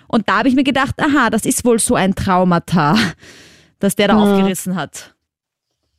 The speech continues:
Speaker 2: Das ist total schade, weil nur weil es bei einer vielleicht nicht gut funktioniert hat, heißt ja nicht, dass bei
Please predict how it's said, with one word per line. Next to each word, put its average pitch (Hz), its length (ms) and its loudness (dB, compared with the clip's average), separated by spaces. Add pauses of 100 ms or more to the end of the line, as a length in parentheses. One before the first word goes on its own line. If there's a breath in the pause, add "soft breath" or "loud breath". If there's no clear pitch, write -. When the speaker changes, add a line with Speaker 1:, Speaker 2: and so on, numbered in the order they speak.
(360)
Speaker 2:
Das 247 200 2
ist 339 180 0
total 294 360 0
schade, 262 500 -2
weil 240 180 2
nur 269 180 4
weil 294 140 2
es 262 140 -4
bei 226 240 -2
einer 240 360 0
vielleicht 254 360 -2
nicht - 180 0
gut 269 160 -2
funktioniert 262 680 0
hat, 294 160 0
heißt 262 280 0
ja 277 80 2
nicht, 269 180 0
dass 277 140 -2
bei 285 80 -2